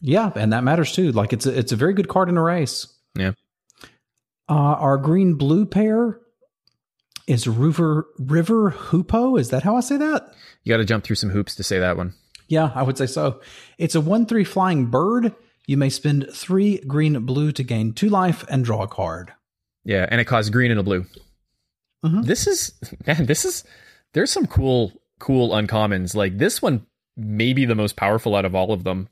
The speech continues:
Speaker 2: but is it a reason to go green blue? I don't know.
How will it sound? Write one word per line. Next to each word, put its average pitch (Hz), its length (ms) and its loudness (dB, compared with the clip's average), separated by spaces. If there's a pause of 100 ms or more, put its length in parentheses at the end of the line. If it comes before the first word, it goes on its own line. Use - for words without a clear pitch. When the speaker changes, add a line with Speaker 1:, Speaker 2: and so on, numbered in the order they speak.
Speaker 2:
but 107 300 0 (220)
is 127 200 2
it 127 80 2
a 123 60 2
reason 117 520 2
to 117 80 -4
go 107 400 2
green 107 360 0
blue? 107 340 -2 (1120)
I 117 100 2
don't 120 180 0
know. 143 200 -4